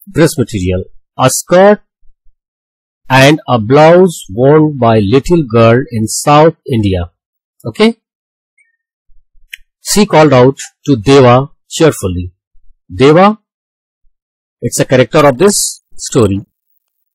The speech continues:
Deva. Who is Deva? Deva, the elephant calf.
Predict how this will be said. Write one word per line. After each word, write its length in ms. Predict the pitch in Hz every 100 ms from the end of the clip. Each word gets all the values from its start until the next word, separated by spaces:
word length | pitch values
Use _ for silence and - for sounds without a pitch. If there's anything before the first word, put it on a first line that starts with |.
| _
Deva. 360 | 95 143 107 90 - - _ _ _ _ _ - - _ _
Who 100 | 214 247
is 100 | 208
Deva? 360 | 135 101 90 - _ _ _ _ _ _ _ _ _ _ _ _ _ _ _ _
Deva, 460 | 98 147 156 185 190
the 160 | 147
elephant 460 | - 139 131 151 147
calf. 240 | 113 90